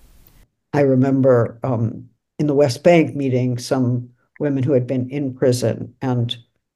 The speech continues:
they were organizing feminist critique of prison,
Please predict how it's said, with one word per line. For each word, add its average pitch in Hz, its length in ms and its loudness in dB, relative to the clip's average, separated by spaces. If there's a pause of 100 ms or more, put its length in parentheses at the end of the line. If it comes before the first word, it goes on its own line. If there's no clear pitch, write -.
(120)
they 143 160 4
were 120 480 2 (300)
organizing 135 380 -2
feminist 120 520 -2
critique 123 520 -4
of 110 420 -2 (240)
prison, 170 520 0